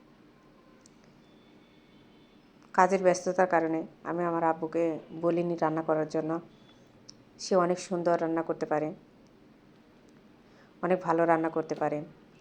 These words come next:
যেহেতু আজকে আমার আব্বা আম্মা চলে যাবে, গতকাল এসেছিল আর আজকে চলে যাবে, আর আমার অফিসও আছে বিকেলে, সে কারণে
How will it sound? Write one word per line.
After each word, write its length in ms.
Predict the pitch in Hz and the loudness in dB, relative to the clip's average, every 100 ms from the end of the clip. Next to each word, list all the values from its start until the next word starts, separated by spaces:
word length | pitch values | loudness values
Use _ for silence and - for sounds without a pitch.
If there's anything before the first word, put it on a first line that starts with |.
| - - - - - - - - - - - - - - - | -20 -20 -20 -20 -20 -20 -20 -20 -20 -20 -20 -20 -20 -20 -12
যেহেতু 360 | 190 185 190 185 175 160 - | -2 0 2 2 2 -2 -4
আজকে 280 | 170 175 - | -6 -4 -2
আমার 180 | 175 170 | 0 0
আব্বা 240 | 160 160 160 | 0 0 -2
আম্মা 200 | 160 156 | -2 -4
চলে 280 | 170 160 | -2 0
যাবে, 340 | 156 147 151 165 - - - - - - - - - | 0 0 -2 -6 -10 -20 -20 -20 -20 -20 -20 -20 0
গতকাল 340 | 180 175 170 160 | 2 4 2 0
এসেছিল 400 | 160 160 170 160 165 - - - - - - | -2 -6 -4 -4 -6 -10 -20 -20 -20 -20 -2
আর 100 | 165 | 0
আজকে 220 | 160 - | 0 -2
চলে 260 | 180 170 160 | -4 -2 0
যাবে, 320 | 160 156 165 - - - - - - - - - - - - - - - - | 0 0 -2 -4 -16 -20 -20 -20 -20 -20 -20 -20 -20 -20 -20 -20 -20 -20 -8
আর 120 | 180 | -2
আমার 180 | 175 175 | 0 0
অফিসও 380 | 170 180 175 185 | -2 -4 0 2
আছে 260 | 165 160 165 | 2 -2 -6
বিকেলে, 380 | 165 165 160 160 - - - - - - - - - - - - - - - - | -4 -2 -2 -4 -10 -20 -20 -20 -20 -20 -20 -20 -20 -20 -20 -20 -20 -20 -20 -12
সে 240 | - 190 | -2 0
কারণে 480 | 196 175 170 170 | 4 4 2 -2